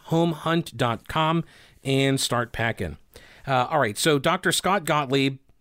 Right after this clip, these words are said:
appears on Face the Nation over the weekend,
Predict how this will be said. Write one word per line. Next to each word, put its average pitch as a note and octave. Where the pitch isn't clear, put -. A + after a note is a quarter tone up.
appears C3
on B2+
Face D3
the D3+
Nation B2
over B2+
the A#2+
weekend, G#2